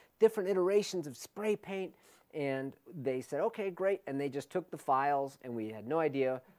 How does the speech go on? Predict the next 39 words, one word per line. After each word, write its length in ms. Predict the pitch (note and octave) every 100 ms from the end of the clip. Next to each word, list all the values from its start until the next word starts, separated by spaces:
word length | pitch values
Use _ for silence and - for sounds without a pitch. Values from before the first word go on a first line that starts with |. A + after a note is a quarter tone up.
| -
what 140 | B2
happened 500 | B2+ F3 E3+ D#3+ D#3
with 180 | D3 C#3
it, 200 | D3 C3 - - -
and 160 | C#3 D3
then 340 | E3 E3+ E3 - _
there 100 | -
was 80 | D3+
a 80 | B2
keynote 460 | - F#3 E3+ C#3+ B2+
address 400 | A2+ A2 A2 -
a 40 |
few 220 | - D3
weeks 400 | C3 C#3 C3 -
later, 480 | C3+ C3+ C3 B2+ A#2 -
and 400 | B2 B2 A#2+ A2+ _ _ -
Steve 280 | - D#3 A#2+
Jobs 300 | C#3+ B2+ -
came 200 | C#3 B2+
out 180 | B2
to 120 | - B2
announce 440 | A#2+ A#2+ A#2+ - -
a 60 |
new 200 | B2+ C3 B2
Apple 440 | B2+ - C3 B2
update 500 | B2+ - B2+ A#2+ A#2 -
and 280 | C#3 A#2+ A#2
for 120 | -
iTunes, 680 | A#2 B2 - C3+ A#2+ A2+ A2 - -
and 480 | A#2 A2+ A2 A2+ - - C#3+ B2 _
that's 240 | B2+ B2 -
when 100 | A#2+
we 60 |
got 160 | A2+ A2+
to 60 | A#2
see 340 | - A#2 G#2+ - _ -
the 100 | A2+
work 460 | A2+ A#2 A2 - - - -
appear. 600 | A2+ - A#2 G#2 G2 F2+